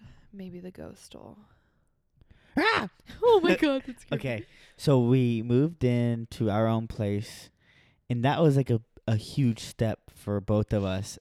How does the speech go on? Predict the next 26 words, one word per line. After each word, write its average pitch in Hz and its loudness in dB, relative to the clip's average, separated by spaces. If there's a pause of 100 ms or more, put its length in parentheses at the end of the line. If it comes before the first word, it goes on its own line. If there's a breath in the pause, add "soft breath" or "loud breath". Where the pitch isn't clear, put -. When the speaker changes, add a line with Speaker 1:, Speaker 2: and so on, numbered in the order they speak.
Speaker 2:
I 113 -6
think - -6
that - -6
is 104 -4
what - -8
kinda, 104 -4 (1400 soft breath)
like, 113 0
made 120 0
it 113 0
official, 101 -4 (280)
like, 104 -4
at 113 0
least 135 -2
in 113 -6
my 110 -2
Speaker 1:
Yeah. 107 -6
Speaker 2:
mind, 98 -6
that 95 -6
we 104 -4
were 101 0
gonna 90 -8
get 85 -10
married. 62 -14 (1900)
Speaker 1:
Oh, 214 -10
really? 180 -14 (1800)
Speaker 2:
Why 113 -2